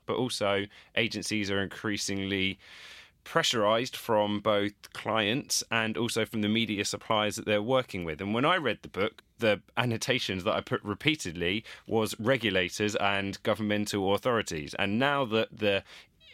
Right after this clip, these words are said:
E U stuff has happened and the Trump presidency, which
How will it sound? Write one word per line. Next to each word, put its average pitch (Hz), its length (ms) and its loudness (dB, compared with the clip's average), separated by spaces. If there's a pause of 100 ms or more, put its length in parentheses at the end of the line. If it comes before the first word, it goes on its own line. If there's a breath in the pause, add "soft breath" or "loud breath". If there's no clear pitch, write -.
(120)
E 135 80 2
U 117 520 2 (140)
stuff - 300 0
has 95 140 -4
happened 120 360 2
and 95 360 0 (420)
the 98 260 0
Trump 110 320 0
presidency, 107 800 0
which - 380 -2